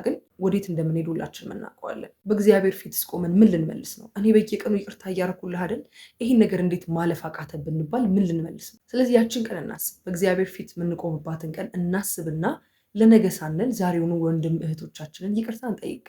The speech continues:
ለውስጣችን፣ ለነፍሳችን እረፍትን፣ ሰላምን እንስጥ። አይደለም ከነፍስ ከስጋም በሽታ ያድናል ይቅርታ። ይህን መቼም በብዙ ቦታ ሰምተነዋል፣ በብዙ ትምህርቶች ላይ ሰምተነዋል እና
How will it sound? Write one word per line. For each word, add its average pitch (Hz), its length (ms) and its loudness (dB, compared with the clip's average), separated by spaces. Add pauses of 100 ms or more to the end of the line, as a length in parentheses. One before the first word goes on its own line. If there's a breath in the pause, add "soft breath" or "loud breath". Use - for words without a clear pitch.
(160)
ለውስጣችን፣ 220 580 0
ለነፍሳችን 220 600 0
እረፍትን፣ 190 420 -6
ሰላምን 196 420 2
እንስጥ። 156 280 -4 (220)
አይደለም 220 360 4
ከነፍስ - 360 -2 (100)
ከስጋም 196 460 -2
በሽታ 160 340 -6
ያድናል 151 440 -2
ይቅርታ። - 340 -12 (420 soft breath)
ይህን 208 180 4
መቼም 214 280 0
በብዙ 175 340 -2
ቦታ 180 240 0
ሰምተነዋል፣ 160 640 -8
በብዙ 165 340 -8 (680 loud breath)
ትምህርቶች 170 380 -8
ላይ 156 160 -10
ሰምተነዋል 147 580 -10
እና 156 140 -10